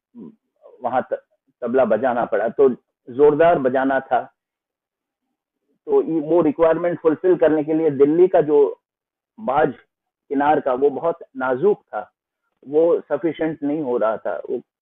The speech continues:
कम, कमी पड़ रही थी। तो हथेली का बाज आया, सुर का बाज आया,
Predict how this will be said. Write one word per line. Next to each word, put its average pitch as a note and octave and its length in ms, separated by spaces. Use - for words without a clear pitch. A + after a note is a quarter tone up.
कम, E3 240
कमी F3 220
पड़ B2 260
रही F#2+ 160
थी। - 220
तो E3+ 260
हथेली E3+ 560
का E3 120
बाज A#2+ 320
आया, A2 280
सुर D3 240
का C3 160
बाज G#2+ 300
आया, G2 360